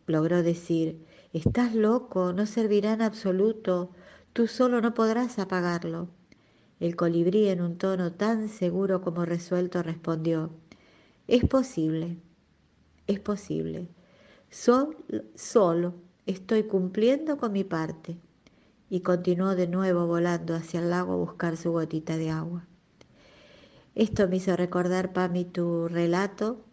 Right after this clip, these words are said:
lo interesante que nos contaste y que es el tiempo de que seamos un poquito colibrí, cada uno en su lugar.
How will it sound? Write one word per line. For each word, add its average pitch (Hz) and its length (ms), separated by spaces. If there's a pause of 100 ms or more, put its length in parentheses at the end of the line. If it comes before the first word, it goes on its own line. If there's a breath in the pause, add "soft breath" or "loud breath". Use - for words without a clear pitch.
(160)
lo 170 160
interesante 175 920
que 175 140
nos 170 200
contaste 190 760 (720 loud breath)
y 180 140
que 175 440
es 185 160
el 175 160
tiempo 180 460
de 170 200
que 165 400
seamos 170 520
un 180 120
poquito 175 440
colibrí, 170 600 (760 soft breath)
cada 170 320
uno 175 300
en 165 60
su - 160
lugar. 165 440